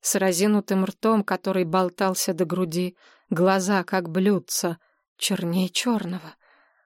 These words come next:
В тот момент Кан Мэйлин от страха едва не лишилась чувств. Длинные лапы Немамы касались земли и беспомощно волочились следом. Существо слегка покачивалось,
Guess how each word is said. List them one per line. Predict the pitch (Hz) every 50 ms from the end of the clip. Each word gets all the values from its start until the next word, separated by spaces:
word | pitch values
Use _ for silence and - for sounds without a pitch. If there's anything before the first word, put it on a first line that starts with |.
| _ _ _ _ _
В | - - - -
тот | - - - - - -
момент | 190 190 196 165 190 185 180 - -
Кан | - - 190 185 185
Мэйлин | 180 185 185 180 175 180 180 175
от | 175 175 -
страха | - - - 202 190 - -
едва | 196 185 190 170 156 156 190 185
не | 185 190 190
лишилась | 185 185 - - - 208 196 208 - -
чувств. | - - 202 190 - - - - - _ _ _ - - - - _ _ -
Длинные | 185 170 185 185 196 190 190 185 185 185 180 180 175
лапы | 170 175 185 185 180 - - 190 175 165 - _ _ _ _
Немамы | - 190 180 180 175 170 175 180 196 208 208 214 208 202 _ _ _ -
касались | 196 190 185 - - 202 196 190 185 185
земли | 175 170 160 170 190 190 185 185 208 214 208
и |
беспомощно | 175 175 185 - - - 202 202 202 190 - - 196 190 180
волочились | 185 185 185 190 185 - - 208 185 190 185 -
следом. | - - - 190 180 175 170 156 165 165 165 - _ _ _ _ _ _ _ _
Существо | - - - 185 - - - 185 - - 180 170 185 185
слегка | - - 185 185 - - - 185 180
покачивалось, | - - - 196 - - - 214 202 190 - - - 165 165 160 156 160 - - -